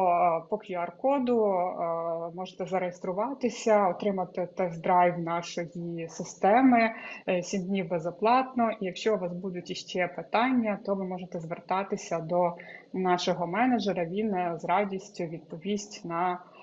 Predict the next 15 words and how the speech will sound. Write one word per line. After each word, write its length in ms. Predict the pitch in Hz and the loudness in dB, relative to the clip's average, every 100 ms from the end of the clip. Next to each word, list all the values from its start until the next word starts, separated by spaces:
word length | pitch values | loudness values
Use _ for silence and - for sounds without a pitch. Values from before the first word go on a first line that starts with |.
| - - - | -20 -20 -6
е, 580 | 175 165 175 165 175 170 165 | -4 -2 -4 -6 -8 -8 -8
надасть 380 | 175 170 196 196 | -6 -2 -2 -2
вам 120 | 180 | -8
консультації, 680 | - 170 170 170 214 220 165 | -8 -12 -10 -2 -2 -2 -8
відповість 400 | 165 - 196 196 | -12 -10 -12 -8
на 60 | 175 | -6
ваші 260 | 175 - | -6 -8
додаткові 560 | 165 175 170 - 180 170 | -12 -12 -12 -8 -6 -6
запитання. 640 | 170 - 170 156 165 170 - - - - - - | -8 -12 -10 -8 -8 -12 -18 -20 -20 -20 -20 -2
Це, 220 | 247 277 | 2 2
власне 400 | 240 226 226 202 | 4 2 2 -6
кажучи, 440 | 190 180 180 - | -4 -4 -4 -10
в 40 | 165 | -14
мене 260 | 175 175 | -14 -14
все. 380 | - - 285 302 | -12 -2 -2 -2